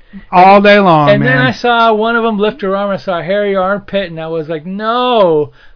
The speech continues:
Speaker 2: I don't think I'm gonna like this." And then I saw, like, you know, like, man-hating and pir-, and, and retarded pirates, and, oh,
Speaker 1: This
Speaker 2: I'm not gonna like this.
Speaker 1: This was,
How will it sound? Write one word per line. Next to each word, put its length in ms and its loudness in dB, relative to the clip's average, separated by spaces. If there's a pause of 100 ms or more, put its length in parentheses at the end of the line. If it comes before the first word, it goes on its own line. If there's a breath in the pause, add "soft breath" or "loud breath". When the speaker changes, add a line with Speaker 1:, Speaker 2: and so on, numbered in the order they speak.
Speaker 2:
I 100 -10
don't 180 -4
think 100 -2
I'm 100 -2
gonna 180 -2
like 420 -4
this." 340 -6
And 140 -8
then 120 -4
I 60 -2
saw, 300 -2
like, 400 -2 (800 soft breath)
you 160 -4
know, 560 2
like, 280 -2
man-hating 1300 -4
and 420 -12 (220)
pir-, 380 -4
and, 180 -8
and 340 -12
retarded 680 -6
pirates, 800 -4
and, 240 -14
oh, 320 -10
Speaker 1:
This 240 0 (260)
Speaker 2:
I'm 160 -8
not 160 -6
gonna 220 -4
like 320 -6
this. 320 -8
Speaker 1:
This 360 -4
was, 500 0